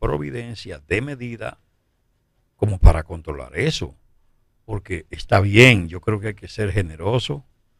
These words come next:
solidario, humanos, pero sin hacer peligrar tu propia existencia.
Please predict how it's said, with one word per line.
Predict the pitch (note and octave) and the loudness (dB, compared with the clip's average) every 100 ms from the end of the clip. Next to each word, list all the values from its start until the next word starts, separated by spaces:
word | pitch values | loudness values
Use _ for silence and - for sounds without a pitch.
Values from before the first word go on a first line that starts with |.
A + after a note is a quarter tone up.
| _ _ _ | _ _ _
solidario, | - - G2+ E2+ D#2 D#2 F2 B2+ D3+ D#3+ - _ _ _ _ _ _ _ _ - | -2 2 4 2 0 8 10 10 8 6 2 _ _ _ _ _ _ _ _ -10
humanos, | F2+ E2 G2 D3 F3 - - - - _ _ _ - | -8 4 10 12 10 8 0 -10 -20 _ _ _ -2
pero | G#2 C#3+ - - _ _ _ _ _ | 2 4 2 -8 _ _ _ _ _
sin | - B2 G2 | -10 -4 -2
hacer | - F#2 | 0 -2
peligrar | D#2+ E2 D#2 D#2+ D#2+ | -2 -10 -8 -8 -8
tu | E2 | -12
propia | - D#2 | -16 -16
existencia. | D#2 - - F3+ G3 - C2+ | -16 -8 6 8 10 8 6